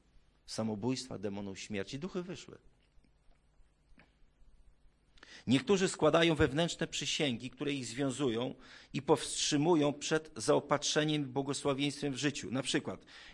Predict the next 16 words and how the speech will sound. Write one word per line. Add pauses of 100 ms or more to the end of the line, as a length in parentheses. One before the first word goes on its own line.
„Nikt
mnie
już
nigdy
nie
skrzywdzi. (760)
Nigdy
już
nigdy,
ale
to
nigdy
nie
wyjdę
za
mąż.